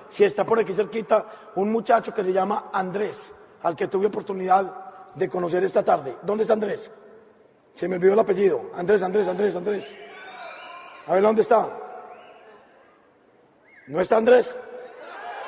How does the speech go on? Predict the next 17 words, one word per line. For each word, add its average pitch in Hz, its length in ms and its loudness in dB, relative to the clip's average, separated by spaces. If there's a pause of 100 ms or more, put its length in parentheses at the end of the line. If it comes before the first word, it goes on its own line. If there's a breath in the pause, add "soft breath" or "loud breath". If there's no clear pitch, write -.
(680)
Venga 233 220 6
para 240 140 6
acá, 247 420 6
venga 220 200 2
para 233 140 2
acá 233 140 2
rápido, 269 320 6
Andrés. 247 460 4 (1300)
Venga 226 220 6
para 254 140 6
acá 262 140 6
rápido, 247 540 6
se 208 120 2
acabó 220 240 6
el 226 80 4
tiempo, 269 300 6
Andrés. 226 440 0